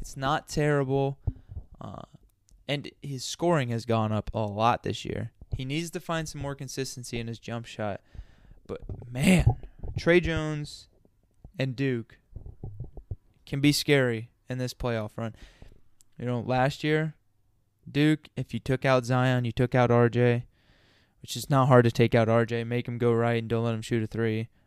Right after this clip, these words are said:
Um, th-, they were nothing. This year, they're a more solid team. You know, S-, K-, Stanley, he's got to show up. Cassius Stanley has got to show up and show why he, why he was such a highly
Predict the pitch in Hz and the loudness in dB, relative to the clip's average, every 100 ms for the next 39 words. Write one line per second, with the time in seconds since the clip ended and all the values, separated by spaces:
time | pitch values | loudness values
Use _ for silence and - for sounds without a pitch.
0 | _ - 107 98 107 - _ - _ _ | _ -6 -6 -6 -10 -18 _ -20 _ _
1 | _ _ _ _ - - 113 139 131 131 | _ _ _ _ -14 -14 -4 2 4 4
2 | 123 120 101 98 - _ 139 147 - 147 | 0 -2 -6 -10 -14 _ -2 0 -2 -6
3 | 147 143 - _ _ _ - 127 123 131 | -6 -8 -14 _ _ _ -4 -4 -2 -2
4 | 127 - 123 135 147 - 143 139 143 143 | -4 0 6 6 4 0 -4 -2 -2 -6
5 | - _ _ _ _ _ _ 107 98 - | -12 _ _ _ _ _ _ -18 -14 -14
6 | 87 - - - - - - _ _ _ | -16 -18 -16 -16 -14 -14 -14 _ _ _
7 | - - 147 170 165 160 151 139 151 143 | -10 2 6 6 4 2 0 0 0 4
8 | 139 127 139 - 135 - 127 120 - 113 | 6 8 6 2 -2 4 6 6 4 0
9 | 104 - _ _ _ _ _ _ _ _ | -2 -4 _ _ _ _ _ _ _ _
10 | _ _ _ _ _ - 139 143 147 - | _ _ _ _ _ 4 4 4 -2 -8
11 | 135 127 120 110 117 - 123 123 - - | -8 -8 -10 -12 -14 -4 2 2 0 -6
12 | 131 - 127 123 120 120 _ _ _ _ | -12 -4 -2 0 -2 -6 _ _ _ _
13 | 120 120 - 147 143 135 127 117 127 131 | -14 -10 -6 -2 -2 -4 -6 -6 -4 -4
14 | 131 123 117 120 127 127 123 120 131 - | -6 -10 -10 -4 -4 -4 -6 -6 -6 -6
15 | 120 117 117 113 | -8 -6 -4 -6